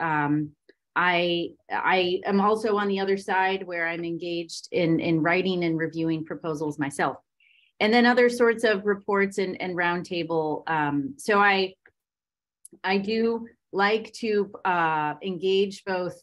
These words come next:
inward facing, uh, toward the community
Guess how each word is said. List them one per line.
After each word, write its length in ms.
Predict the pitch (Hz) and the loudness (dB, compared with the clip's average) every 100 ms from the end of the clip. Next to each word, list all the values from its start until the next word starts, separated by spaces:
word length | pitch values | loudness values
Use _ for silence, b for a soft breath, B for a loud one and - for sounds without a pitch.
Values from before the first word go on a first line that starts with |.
| _ 220 | _ 0
inward 420 | 233 254 262 240 | 2 2 -2 -4
facing, 680 | 254 254 269 254 254 254 - | -4 -4 -4 -2 -2 -4 -4
uh, 140 | 190 185 | -6 -6
toward 260 | - 214 | -4 -2
the 100 | 196 | -2
community 760 | 196 214 226 233 214 214 226 | -4 -6 -4 -4 -4 -4 -4